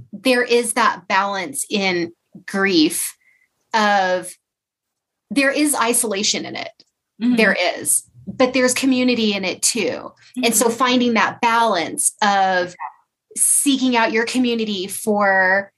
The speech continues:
Speaker 1: celebration, you know, and support and sharing love, and then also taking time for yourself to process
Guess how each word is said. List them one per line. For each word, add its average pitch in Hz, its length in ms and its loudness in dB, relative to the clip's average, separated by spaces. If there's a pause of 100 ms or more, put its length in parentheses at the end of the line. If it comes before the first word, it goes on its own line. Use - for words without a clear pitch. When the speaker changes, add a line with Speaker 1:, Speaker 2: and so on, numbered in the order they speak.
Speaker 1:
celebration, 277 1040 0 (460)
you 233 120 2
know, 247 300 2
and 233 180 2
support 302 920 0
and 214 360 2
sharing 262 600 2
love, 233 800 0
and 233 160 0
then 214 280 -2
also 220 520 0
taking 214 360 -6
time 202 300 -4
for 214 100 -4
yourself 185 580 -2
to - 120 -6
process 208 760 0